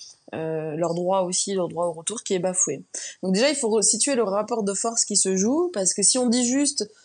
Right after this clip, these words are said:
bah, on est empathique les uns envers les autres, et en fait, ça, ça, ça consisterait aussi d'une certaine manière à resituer au, au même plan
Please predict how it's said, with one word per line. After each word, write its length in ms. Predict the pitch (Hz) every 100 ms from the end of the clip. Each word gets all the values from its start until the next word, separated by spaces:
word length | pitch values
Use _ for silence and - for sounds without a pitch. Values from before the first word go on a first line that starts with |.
| _ -
bah, 260 | 196 196 208
on 180 | 220
est 240 | 226 233 240
empathique 540 | 233 233 233 233 233
les 180 | 220 214
uns 80 | 208
envers 280 | 208 208 208
les 200 | 208 214
autres, 400 | 226 226 214 226
et 60 |
en 100 | 196
fait, 260 | 190 226 -
ça, 300 | - 202 196
ça, 240 | - 196 226 -
ça 240 | 214 202 - _ -
consisterait 600 | 254 262 254 269 262 254
aussi 340 | 240 240 277
d'une 160 | 247 226
certaine 360 | 226 226 220
manière 560 | 220 214 220 240 285 - -
à 80 | 185
resituer 480 | 233 269 262 294 294
au, 60 |
au 420 | 247 262 262 -
même 240 | 240 254 254
plan 360 | 254 220 254